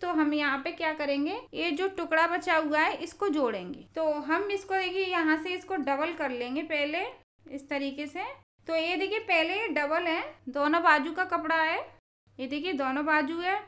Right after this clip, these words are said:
अब इसको हम एक बार और डबल करेंगे, तो यहाँ पे हमें चौड़ाई चाहिए दस इंच, तो यहाँ पे दस इंच रखना है। तो देखिए यहाँ पे हमें इस तरीके से चौड़ाई बढ़ानी है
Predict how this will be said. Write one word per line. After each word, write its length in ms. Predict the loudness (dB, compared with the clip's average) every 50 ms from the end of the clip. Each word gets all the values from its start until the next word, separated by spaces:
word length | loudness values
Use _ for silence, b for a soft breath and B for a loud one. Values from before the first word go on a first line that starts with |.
| -12 _ -10
अब 120 | -8 -6
इसको 240 | -6 -6 -6 -6 -6 -4
हम 200 | -2 -2 -2 -2
एक 220 | -2 -4 -4 0 2
बार 180 | 4 4 2
और 300 | 2 -2 0 0 2 2 2
डबल 280 | 2 2 2 2 0
करेंगे, 380 | 0 0 0 0 0 0 -2 -2
तो 120 | -2 -2 0
यहाँ 400 | 0 2 2 2 4 4 4 4
पे 120 | 2 0 -2
हमें 340 | 0 0 0 0 0 -2 -2
चौड़ाई 380 | -2 -2 0 2 2 2 0 0
चाहिए 360 | -2 -4 -4 -2 -2 -2 -2 -2
दस 300 | 0 0 0 0 -2 -4
इंच, 360 | -8 -8 -8 -10 -12 -16 -20 -20 -20 -16 -10
तो 60 | -8 -6
यहाँ 400 | -4 -4 -4 -2 0 2 2 2
पे 160 | 2 0 -2 0 0
दस 260 | 0 0 0 0 -2 -2
इंच 240 | 0 0 0 -2 -2
रखना 320 | -2 -2 0 0 0 2 2
है। 200 | 2 2 0 0
तो 100 | -2 -2
देखिए 400 | -2 -2 -2 -4 -4 -4 -4 -4
यहाँ 380 | -4 -4 -4 -4 -4 -4 -4 -6
पे 180 | -4 -4 -4 -4 -2
हमें 440 | -2 -4 -4 -2 -2 -2 -2 -4 -4 -6 -12 -20 _ _ _ _ _ _ _ _ _ _
इस 160 | -18 -16 -8 -4
तरीके 320 | -2 -2 -2 -2 -4 -6
से 120 | -8 -10 -12 -6
चौड़ाई 380 | -4 -2 0 0 0 0 0
बढ़ानी 460 | 0 0 0 0 0 0 0 0 0
है 120 | 0 -2